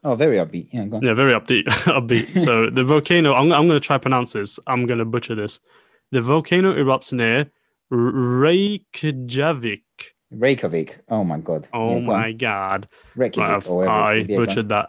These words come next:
Speaker 2: Yeah, sorry that. <laughs> It's like, uh, European football, me trying to pronounce the names. Right, and a volcano has erupted southwest of Iceland, capital Reykjavik, and it says a,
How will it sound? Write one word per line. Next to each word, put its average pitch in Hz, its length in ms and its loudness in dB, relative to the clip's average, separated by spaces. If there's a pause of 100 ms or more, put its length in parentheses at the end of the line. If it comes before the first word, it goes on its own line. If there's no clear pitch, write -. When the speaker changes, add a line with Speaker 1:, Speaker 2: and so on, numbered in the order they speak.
(160)
Speaker 2:
Yeah, 117 200 0
sorry 113 300 2
that. 110 180 -2 (420)
<laughs> - 300 -8 (400)
It's 120 120 -2
like, 120 180 2
uh, 113 160 2
European 117 460 2
football, 107 440 -2 (120)
me 127 320 -2
trying 117 180 -4
to 113 60 -2
pronounce 113 240 -4
the 123 60 -2
names. 117 160 -2
Right, 117 260 2
and 127 160 2 (100)
a 147 160 -4
volcano 156 540 2
has 123 120 0
erupted 123 400 -2
southwest 117 600 -2
of 104 80 -4
Iceland, 127 500 -2 (320)
capital 113 400 -2
Reykjavik, 113 580 -2 (760)
and 107 440 0 (240)
it 123 140 -2
says 117 240 -2
a, 113 80 0